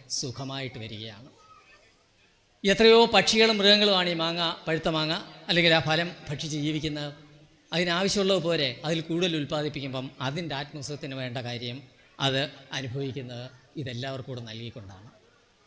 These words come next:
നോക്കൂ, അതുപോലെ പ്ലാവും മറ്റ് വൃക്ഷങ്ങളെല്ലാം നോക്കൂ, എന്തിനേറെ പറയുന്നു, ആ, സസ്യങ്ങൾ ശ്വസിക്കുമ്പോൾ പുറത്തേക്ക് വിടുന്ന ഓക്സിജൻ പോലും,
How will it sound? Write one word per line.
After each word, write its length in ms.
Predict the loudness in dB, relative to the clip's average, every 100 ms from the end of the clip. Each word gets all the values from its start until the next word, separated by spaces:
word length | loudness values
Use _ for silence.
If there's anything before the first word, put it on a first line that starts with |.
| _ _ _ _ _ -2
നോക്കൂ, 200 | 0 0
അതുപോലെ 280 | 0 0 -2 -4 -10 -8
പ്ലാവും 340 | -4 -2 -2 -6 -6
മറ്റ് 200 | -4 -2 -2
വൃക്ഷങ്ങളെല്ലാം 680 | 0 0 2 0 2 2 2
നോക്കൂ, 240 | -2 -6 -8 -10 -18 -20 -8 -2
എന്തിനേറെ 380 | 0 0 2 0 0
പറയുന്നു, 360 | -2 -2 -2 -6 -10 -20 -20 -20 -20 -8
ആ, 380 | 2 6 6 6
സസ്യങ്ങൾ 540 | 4 2 4 4 4 2
ശ്വസിക്കുമ്പോൾ 640 | 2 2 2 2 2 2 0 -4 0
പുറത്തേക്ക് 440 | 4 6 8 6 6
വിടുന്ന 260 | 2 2 -2 2
ഓക്സിജൻ 460 | 2 4 4 2 2
പോലും, 300 | 2 0